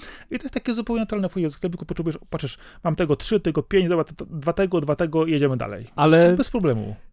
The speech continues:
Speaker 2: wiesz, ja do systemów trzy mechanik nie mam żadnego zastrzeżenia, tylko do settingu.
Speaker 1: Tak.
Speaker 2: Po prostu. Setting i scenariusz mi,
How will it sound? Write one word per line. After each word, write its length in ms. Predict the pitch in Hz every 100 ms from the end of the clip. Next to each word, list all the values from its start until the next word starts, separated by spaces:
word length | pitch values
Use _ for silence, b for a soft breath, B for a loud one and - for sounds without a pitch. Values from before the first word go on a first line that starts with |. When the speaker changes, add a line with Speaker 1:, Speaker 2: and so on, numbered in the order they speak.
| -
Speaker 2:
wiesz, 460 | 180 214 160 - 160
ja 200 | 156 156
do 160 | 165
systemów 600 | 160 - - 160 160 -
trzy 220 | - -
mechanik 580 | 143 139 - 147 156 -
nie 100 | 151
mam 160 | 147 147
żadnego 420 | - 151 156 156
zastrzeżenia, 640 | 143 151 - 170 160 127 101
tylko 340 | - 139 151
do 100 | 143
settingu. 640 | - 147 - 117 101 90 90 _ -
Speaker 1:
Tak. 160 | 131
Speaker 2:
Po 80 | -
prostu. 540 | - 113 101 - - -
Setting 640 | - 139 139 123 123 -
i 80 | 120
scenariusz 560 | - 131 131 135 135
mi, 300 | 135 135 143